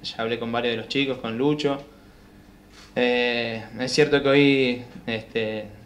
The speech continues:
ya tengo treinta y uno y hay muchos jóvenes y muchos chicos que no son del club. Siempre desde la humildad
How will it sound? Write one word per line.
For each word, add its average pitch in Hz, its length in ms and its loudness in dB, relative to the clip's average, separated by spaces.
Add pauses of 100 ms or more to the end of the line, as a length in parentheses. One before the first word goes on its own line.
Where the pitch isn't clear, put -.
(220)
ya 117 200 -6
tengo 117 840 -4 (120)
treinta 123 320 0
y 147 80 4
uno 175 340 6
y 127 140 2
hay 123 120 4
muchos 127 260 -2
jóvenes 170 500 6 (560)
y 117 60 -2
muchos 123 240 -2
chicos - 240 -2
que - 120 -6
no 123 120 -2
son 127 180 -2
del 120 160 2
club. 165 280 4 (1400)
Siempre 156 400 8
desde 131 520 4
la 127 100 4
humildad 139 460 4